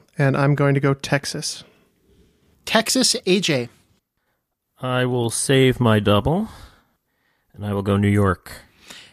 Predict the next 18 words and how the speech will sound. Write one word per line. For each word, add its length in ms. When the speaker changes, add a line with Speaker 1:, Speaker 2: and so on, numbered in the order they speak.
Speaker 2:
And 600
New 500
York. 540
We 120
are 120
three 300
for 180
three. 240
California 680
number 280
one, 260
Texas 500
number 240
two, 280
New 120
York 440
number 340
four. 720